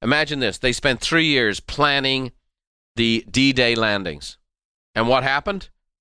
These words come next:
It was supposed to take place June fourth, nineteen forty-four. Well, guess what? Mother Nature didn't cooperate. High seas, tremendous surf, fog, rain, terrible weather,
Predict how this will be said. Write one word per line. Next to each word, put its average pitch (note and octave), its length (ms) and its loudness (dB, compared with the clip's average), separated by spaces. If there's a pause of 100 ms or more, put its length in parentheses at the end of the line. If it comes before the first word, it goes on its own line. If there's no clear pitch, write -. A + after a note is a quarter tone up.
(460)
It - 60 -6
was B2+ 120 0
supposed C#3+ 360 0
to C3 80 -12
take C#3 240 -2
place C#3 460 -2 (480)
June C#3 360 2
fourth, G#2+ 500 0 (400)
nineteen A#2+ 400 -2
forty-four. G#2 640 -2 (1200)
Well, A2 120 0
guess B2+ 220 0
what? C#3 220 2
Mother C3 240 0
Nature C#3 400 -2
didn't A2 440 -4
cooperate. G2+ 640 -2 (320)
High C#3+ 300 0
seas, B2+ 800 -2 (640)
tremendous C3+ 540 0
surf, B2 500 0 (360)
fog, C3+ 680 2 (320)
rain, B2 600 0 (300)
terrible D3 580 2
weather, B2 380 2